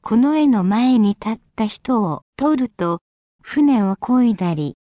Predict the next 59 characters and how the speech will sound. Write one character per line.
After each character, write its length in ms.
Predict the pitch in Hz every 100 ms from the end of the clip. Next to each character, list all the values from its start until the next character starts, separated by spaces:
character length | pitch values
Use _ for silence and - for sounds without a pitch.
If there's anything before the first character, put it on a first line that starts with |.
| _ _ - - -
鹿 160 | 302
に 160 | 285 277
触 360 | - 240 233
っ 60 | 262 -
た 140 | - 262
り 120 | 214
し 220 | - -
て 140 | -
い 140 | 214 202
る 180 | 214 208
よ 160 | 226
う 80 | 214
な 220 | 180 160
写 220 | - - 165
真 340 | - 254 247
に 160 | 247 247
な 180 | 240
り 160 | 220 208
ま 200 | 185 185
す。 280 | 208 _ _ _ _ _ _ _ _ _ _ _ _
人 360 | _ - - 220
が 200 | 180 165 _
寿 240 | - - 196
司 260 | - 294
や 180 | 226 165 - -
ラ 300 | 196 311 330
ー 20 |
メ 220 | 262 247
ン 160 | 220 196
の 200 | 165 156
上 240 | 175 226
に 280 | 247 233 190
い 40 |
た 220 | 190 190 185
り、 220 | 165 156 _ _ _ -
力 300 | 277 330 -
士 260 | - - 254
の 160 | 214
乗 160 | 220 214
っ 60 | - _
た 180 | 208 214
車 680 | - - 185 262 277 277 277
を 60 | 269
引 300 | - 208 254
い 60 |
た 220 | - 320
り 160 | 302 269
し 120 | -
て 140 | - 226
い 200 | 226 233
る 220 | 247 240
よ 200 | 240 226
う 80 | 208
に 180 | 160
見 320 | 147 156 160 160
え 60 |
る 180 | 151 113 -
絵 160 | 214 247
も 240 | 180 175